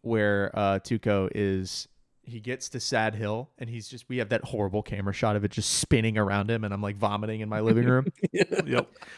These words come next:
Speaker 1: The song they're playing during that is the, the, uh, I forget what the ads are called. I got, I gotta pull it up. But the, the Modelo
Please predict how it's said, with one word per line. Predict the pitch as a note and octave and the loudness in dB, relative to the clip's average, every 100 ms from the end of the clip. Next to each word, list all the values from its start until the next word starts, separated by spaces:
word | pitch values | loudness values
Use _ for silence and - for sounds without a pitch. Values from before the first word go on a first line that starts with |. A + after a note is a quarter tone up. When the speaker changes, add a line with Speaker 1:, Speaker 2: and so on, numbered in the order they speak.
| - | 2
Speaker 1:
The | C#3+ | 4
song | - D3+ E3 | 6 4 4
they're | E3 | 4
playing | D3+ C3 C#3 | 4 2 4
during | C#3+ D3 | 2 4
that | D3+ D3+ - | 2 2 0
is | B2 A2 | -4 -4
the, | A#2+ A#2 G#2+ G#2+ A2+ | -2 0 0 -2 -4
the, | A2+ A2 | -2 2
uh, | G#2 G2+ - | 0 -2 -2
I | A#2+ | -2
forget | A2 C3 | -2 -2
what | D3 | -2
the | A#2 | -2
ads | G#2 G#2 | 0 -2
are | G#2 | -4
called. | G#2 G2+ G#2 | -4 -2 0
I | A#2 | 0
got, | A2+ | 0
I | A2+ | 0
gotta | G#2+ G2 | 0 0
pull | G#2+ G2 | 0 0
it | |
up. | F#2+ | 2
But | A#2 | 2
the, | A2 | 4
the | A#2 B2+ B2 | 2 2 2
Modelo | C3 B2 A2+ B2 B2+ G#2 G2 | 6 4 6 4 6 4 2